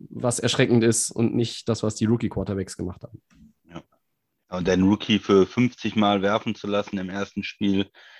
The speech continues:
Speaker 2: was Jacksonville gemacht hat, einundfünfzig Mal, glaube ich, ist vielleicht auch nicht die beste Strategie, um jemanden
Speaker 1: Auf
Speaker 2: in der Liga einzuführen. <laughs>
Speaker 1: keinen Fall ist das die beste Strategie. Aber gut, wir werden, äh,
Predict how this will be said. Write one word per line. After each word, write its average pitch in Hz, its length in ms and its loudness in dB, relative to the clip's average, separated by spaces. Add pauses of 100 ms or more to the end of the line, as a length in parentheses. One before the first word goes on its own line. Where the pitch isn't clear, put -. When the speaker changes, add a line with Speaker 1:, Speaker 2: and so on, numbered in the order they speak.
(200)
Speaker 2:
was 92 160 -2
Jacksonville 95 460 2
gemacht 95 320 0
hat, 98 120 0
einundfünfzig 92 580 -4
Mal, 95 180 0
glaube 92 200 -2
ich, 78 80 -6
ist - 340 -18
vielleicht 87 340 -4
auch - 120 -8
nicht 92 200 -2
die 90 60 -4
beste 85 300 -6
Strategie, 85 520 -6
um 85 140 -4
jemanden 82 520 -6 (600)
Speaker 1:
Auf 117 180 2
Speaker 2:
in 87 80 0
der 85 80 -4
Liga 87 220 2
einzuführen. - 720 -2
<laughs> 160 80 0
Speaker 1:
keinen 175 480 8
Fall 147 320 4
ist 104 180 0
das 113 140 -2
die 113 100 -4
beste 110 240 -2
Strategie. 104 600 -6
Aber 139 500 4 (480)
gut, 104 340 0 (240)
wir 143 280 4
werden, 180 500 4 (460)
äh, 151 600 4